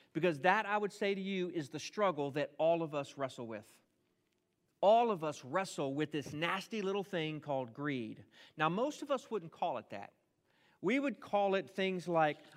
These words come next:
"I just want to be prepared. I just, I just want to make sure I,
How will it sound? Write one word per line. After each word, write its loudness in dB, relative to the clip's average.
"I -2
just -2
want 2
to 0
be -2
prepared. -4
I 4
just, 0
I 0
just 0
want 4
to 2
make 0
sure -2
I, 2